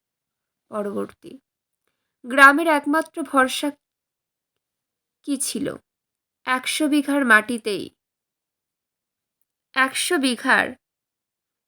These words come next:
মাটি ছিল এ গ্রামের একমাত্র ভরসা, কারণ সমস্ত চাষিরই কিছু কিছু জমি এখানে আছে। পরবর্তী,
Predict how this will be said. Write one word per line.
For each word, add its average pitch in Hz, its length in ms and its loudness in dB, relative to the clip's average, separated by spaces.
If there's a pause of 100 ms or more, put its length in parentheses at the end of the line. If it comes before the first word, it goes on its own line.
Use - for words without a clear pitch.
মাটি 226 640 2 (720)
ছিল 262 220 -2 (160)
এ - 40 6
গ্রামের 214 460 2 (480)
একমাত্র 254 580 -4 (840)
ভরসা, 214 600 -2 (600)
কারণ 302 240 4 (180)
সমস্ত 294 500 -2
চাষিরই 220 640 -2 (580)
কিছু 285 260 -6
কিছু 302 260 -2
জমি 233 380 -2
এখানে 214 360 -8
আছে। 214 340 -10 (880)
পরবর্তী, 214 640 -4